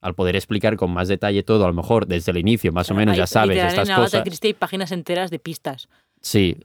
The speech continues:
Speaker 1: claro, esto a lo mejor lo sabes desde el principio, en plan, hubo un caso, no sé qué, el caso de Armstrong, no sé qué.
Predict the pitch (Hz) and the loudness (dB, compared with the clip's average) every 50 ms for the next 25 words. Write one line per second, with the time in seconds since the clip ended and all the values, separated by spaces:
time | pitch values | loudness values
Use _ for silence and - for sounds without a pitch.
0 | - 78 - - 113 113 101 90 - - 104 - - 120 113 113 107 127 127 113 | -12 -6 -2 0 2 2 2 2 0 -2 0 0 2 2 2 2 2 2 2 2
1 | 101 90 - 104 107 101 92 87 90 90 87 82 - 95 90 87 - 123 113 98 | 2 0 0 0 0 0 0 0 -2 -2 -2 -2 -2 -2 -2 0 0 0 2 2
2 | 120 117 104 101 87 82 76 - - - - - _ _ - 107 107 95 98 95 | 2 2 2 0 -2 -2 -6 -12 -18 -20 -20 -20 _ _ 2 2 4 4 4 4
3 | 95 98 101 95 - 127 120 120 120 120 110 - 127 117 104 95 - 104 92 - | 4 4 4 4 4 4 4 6 4 4 4 2 2 2 2 2 0 -2 -2 0
4 | - 113 117 113 117 117 110 - 98 92 - - 98 95 98 101 113 113 113 110 | 2 2 4 4 4 2 2 2 0 0 2 0 0 2 2 4 2 2 2 0
5 | 110 - - 113 113 110 107 98 90 90 - 101 - | -2 -2 2 2 2 2 2 0 -2 -4 -6 -8 -8